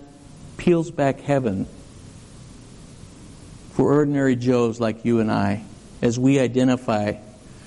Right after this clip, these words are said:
You know, that, that's a literary thing, is that you're, as a reader, you're supposed to identify with somebody in the story.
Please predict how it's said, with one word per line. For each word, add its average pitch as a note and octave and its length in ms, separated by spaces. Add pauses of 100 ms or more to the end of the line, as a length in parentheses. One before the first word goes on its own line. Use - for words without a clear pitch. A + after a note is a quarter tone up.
(400)
You E3+ 80
know, E3+ 120
that, C3+ 140
that's D#3+ 220
a D3+ 80
literary C#3 640
thing, C3 320
is A2+ 140
that B2 140
you're, A#2+ 300 (420)
as B2+ 200
a B2+ 60
reader, D#3+ 360
you're A2+ 160
supposed D3 280
to - 80
identify C3 580
with G2+ 160
somebody C3 340
in A2+ 80
the A2 80
story. A#2 560